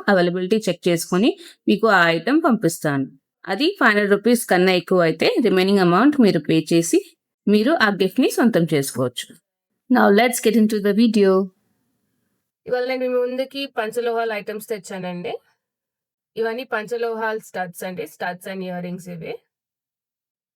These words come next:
Speaker 2: ఈ స్టడ్స్ చాలా బ్యూటిఫుల్‌గా, చాలా క్యూట్‌గా ఉన్నాయండి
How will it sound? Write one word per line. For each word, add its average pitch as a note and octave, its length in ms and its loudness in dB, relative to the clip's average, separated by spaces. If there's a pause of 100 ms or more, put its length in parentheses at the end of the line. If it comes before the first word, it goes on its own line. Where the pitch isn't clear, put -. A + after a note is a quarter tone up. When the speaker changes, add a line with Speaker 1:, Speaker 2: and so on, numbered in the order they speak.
(220)
Speaker 2:
ఈ G3+ 100 -20
స్టడ్స్ - 360 -8 (140)
చాలా G3 360 -2 (120)
బ్యూటిఫుల్‌గా, G#3+ 600 -12 (120)
చాలా F#3+ 240 -8 (120)
క్యూట్‌గా G#3+ 480 -10
ఉన్నాయండి F3+ 480 -12